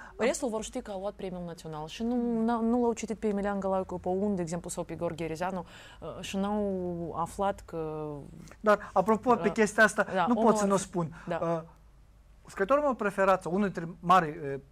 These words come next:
Speaker 2: mei scriitori preferați, este, uh, Jorge Saramago, deci, uh, portughezul, care a luat premiul Nobel, dar care, în ultimii ani de viață, a trăit în afara Portugaliei, pentru că a, era o voce foarte critică și a murit la optzeci și șapte de ani, ob-, a,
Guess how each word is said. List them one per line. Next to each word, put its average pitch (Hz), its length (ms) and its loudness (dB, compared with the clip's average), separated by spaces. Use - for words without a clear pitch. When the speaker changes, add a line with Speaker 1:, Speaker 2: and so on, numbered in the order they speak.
Speaker 2:
mei 156 180 -6
scriitori 151 360 -12
preferați, 208 500 0
este, 202 540 0
uh, 180 80 -2
Jorge 196 280 4
Saramago, 185 840 6
deci, 165 220 -6
uh, 165 140 -2
portughezul, 175 640 0
care 175 180 4
a - 20 8
luat 233 180 6
premiul 220 300 0
Nobel, 143 480 0
dar 208 220 6
care, 240 440 8
în 202 60 4
ultimii 247 300 0
ani 214 160 4
de 190 80 2
viață, 269 500 0
a 202 140 2
trăit 254 320 -4
în 233 80 -2
afara 247 280 2
Portugaliei, 226 560 2
pentru 196 280 -4
că - 60 -6
a, 214 200 4
era 277 200 2
o 277 40 -2
voce 254 240 -4
foarte 247 240 -2
critică 214 240 -4
și 208 60 2
a 208 40 -2
murit 262 200 -2
la 240 100 4
optzeci 220 280 2
și - 80 -14
șapte 208 280 0
de 175 140 2
ani, 196 180 6
ob-, 175 200 -6
a, 175 120 -8